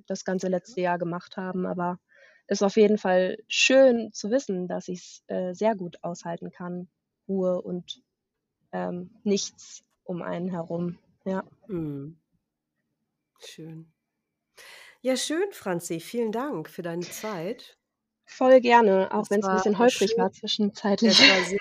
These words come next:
Speaker 2: holprig, aber nicht zwischen uns,
Speaker 1: <laughs>
Speaker 2: sondern mit dem Internet ja eher,
Speaker 1: Ja,
Speaker 2: ne?
Speaker 1: ja.
Speaker 2: Komischerweise, aber so ist es.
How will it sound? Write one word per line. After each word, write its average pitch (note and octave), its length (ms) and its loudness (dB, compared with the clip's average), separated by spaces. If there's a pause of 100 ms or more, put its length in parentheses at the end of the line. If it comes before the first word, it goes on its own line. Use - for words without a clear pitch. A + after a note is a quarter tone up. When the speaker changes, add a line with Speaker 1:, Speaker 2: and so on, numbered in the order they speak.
(120)
Speaker 2:
holprig, A3+ 640 -2
aber F#3+ 120 -4
nicht G3+ 300 -4
zwischen G#3 280 -2
uns, G#3 180 -6
Speaker 1:
<laughs> - 20 -10
Speaker 2:
sondern F#3 420 -6
mit F#3 260 -10
dem E3 140 -4
Internet E3 520 -6
ja D#3 100 -12
eher, - 240 -4
Speaker 1:
Ja, A3+ 220 6
Speaker 2:
ne? G3+ 120 -4
Speaker 1:
ja. - 100 -14
Speaker 2:
Komischerweise, F#3+ 840 -10
aber E3+ 340 -16
so - 160 -20
ist D3 180 -14
es. - 200 -20